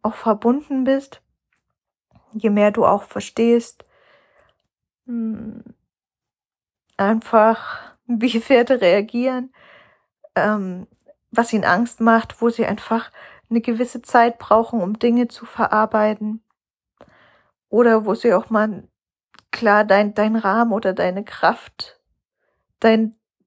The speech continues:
deine Präsenz. Also es ist oft, ähm, klar, stimmiges, klares Handeln verbunden mit deiner inneren Präsenz als viel mehr ein Machen. Und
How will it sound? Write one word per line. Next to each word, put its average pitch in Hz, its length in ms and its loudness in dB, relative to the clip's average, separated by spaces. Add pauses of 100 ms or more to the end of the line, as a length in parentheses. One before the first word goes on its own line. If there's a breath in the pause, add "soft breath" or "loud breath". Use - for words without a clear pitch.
(380)
deine 214 320 0
Präsenz. 226 840 0
Also 220 200 0
es - 120 -8
ist 208 160 -4
oft, - 460 -2 (1200)
ähm, 214 600 -4
klar, 226 400 2 (240)
stimmiges, 254 600 0
klares 226 440 -2
Handeln 247 400 2
verbunden 247 600 -2
mit 233 140 2
deiner 220 300 4
inneren 226 400 -2
Präsenz 226 760 -2 (1500 soft breath)
als - 640 0
viel - 240 -4
mehr 180 220 0
ein 185 120 -6
Machen. 190 580 -10 (2500)
Und 208 720 0